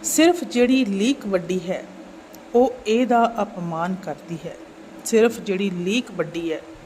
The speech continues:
ਜਿਹੜੀ ਵੰਡੀਆਂ ਧਰਮ ਦੀ ਵੱਡੀ ਲੀਕ ਹੈ, ਉਹ ਕੀ ਕਰਦੀ ਹੈ? ਉਹ ਸਿਰਫ ਇੱਕ ਦੂਜੇ ਦਾ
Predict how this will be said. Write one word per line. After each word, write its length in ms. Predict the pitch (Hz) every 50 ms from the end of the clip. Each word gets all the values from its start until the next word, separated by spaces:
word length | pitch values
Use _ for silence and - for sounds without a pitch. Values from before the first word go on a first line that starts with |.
| - -
ਜਿਹੜੀ 300 | - 175 202 202 202 196
ਵੰਡੀਆਂ 460 | 185 180 190 202 196 220 202 208 190 151 - - - - - - - - - - - - - - - - - - - - -
ਧਰਮ 320 | 247 226 202 220 240 240
ਦੀ 120 | 240 240
ਵੱਡੀ 380 | 220 196 180 175 170 190 185 175 165
ਲੀਕ 280 | 190 208 240 240 -
ਹੈ, 300 | 208 156 147 160 180 202 202 - - - - - - - - - 262
ਉਹ 80 | 269
ਕੀ 140 | 262 262 247
ਕਰਦੀ 480 | 233 - 190 170 170 - 170 185 185 175
ਹੈ? 240 | 170 175 185 208 - - - - - - - - - - -
ਉਹ 240 | 240 226 226 254 254
ਸਿਰਫ 540 | - - 240 226 247 - - - - - 240
ਇੱਕ 200 | 220 - - 226
ਦੂਜੇ 320 | 180 202 170 160 180 170
ਦਾ 280 | 165 180 175 185 208